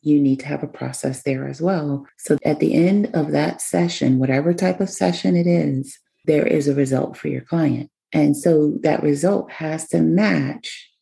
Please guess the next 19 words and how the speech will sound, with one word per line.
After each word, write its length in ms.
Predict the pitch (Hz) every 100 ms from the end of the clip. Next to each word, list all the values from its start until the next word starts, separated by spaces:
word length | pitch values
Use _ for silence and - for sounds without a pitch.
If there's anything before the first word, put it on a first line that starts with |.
| _
their 220 | 147 147 139
expectation. 1040 | 135 - 127 - - 143 139 - 113 113 _ -
And 200 | 156 151
their 120 | 139
expectation 1300 | 151 147 - 143 - - 233 254 - 127 117 120 -
is 260 | 131 120 -
set 540 | - 196 139 - - - _ _ -
based 320 | 156 156 -
on 180 | 151 147
what 160 | 147
you 220 | - 156 170
told 380 | 180 165 160
them 240 | 160 151 160
you 180 | 139 135
could 160 | -
do, 140 | 147 131
your 240 | 120 120
big 240 | 135 131
promise. 640 | - 135 120 113 - -